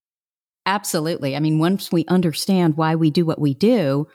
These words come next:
only then can we start building workarounds and making changes and not putting ourselves in environments where we're just not gonna be successful.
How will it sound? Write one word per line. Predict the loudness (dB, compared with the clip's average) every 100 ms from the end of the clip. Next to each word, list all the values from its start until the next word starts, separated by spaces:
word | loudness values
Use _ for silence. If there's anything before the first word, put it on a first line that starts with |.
| _ 0
only | 2 4 2
then | 2 2 0 0
can | 0 2
we | 0
start | 0 -2 -2 -2
building | 0 2 2
workarounds | 0 -2 -2 -2 0 0
and | 2
making | 0 0 -2 -2
changes | -4 -2 -2 -4 -6 -6 -6
and | -4
not | -2 -2 -4
putting | -2 0 0
ourselves | -2 -2 -2 -2 -2
in | -2 -2
environments | 0 0 0 0 0 -2 -4 -8 -14 -18 -6
where | -4
we're | -2 -2
just | -4 -4
not | -4 -4 -2
gonna | -4 -2
be | -4
successful. | -6 -8 -8 -8 -8 -10 -10